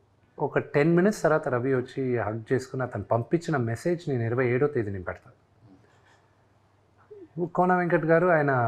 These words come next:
he was, and, you know, it's very close. ఇరవై ఒక్క సంవత్సరాలు, ఇరవై రెండు సంవత్సరాలు ఇండస్ట్రీకి వచ్చిన తర్వాత, "This is what I have achieved"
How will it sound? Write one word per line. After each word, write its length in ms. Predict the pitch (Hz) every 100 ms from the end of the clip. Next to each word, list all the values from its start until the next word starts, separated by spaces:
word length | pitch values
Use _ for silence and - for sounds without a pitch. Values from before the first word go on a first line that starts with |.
| 107 98 92 95 127 - _ _ _ _ _ _ _ - 139
he 100 | 165
was, 140 | 143
and, 380 | 104 - 113 120 165
you 380 | 127 151 131
know, 100 | 151 139
it's 340 | 117 - 110
very 140 | 143 170 -
close. 360 | 143 160 104 - - - - - - 127
ఇరవై 580 | 120 147 139 147 147
ఒక్క 280 | 143 131 135
సంవత్సరాలు, 520 | 127 131 143 - 143
ఇరవై 160 | 131 135
రెండు 160 | 131 123
సంవత్సరాలు 360 | 123 139 165
ఇండస్ట్రీకి 480 | 147 139 143 143 139
వచ్చిన 280 | 131 135 123
తర్వాత, 680 | 120 120 120 120 151 190 - - _ _ _ _ _ _ _ _ _ _ _ _ _ _ _ _ _ _ _ _ -
"This 260 | 113 123 156
is 280 | 214 151 147
what 160 | 165
I 100 | 151 127
have 120 | 113
achieved" 400 | - 135 110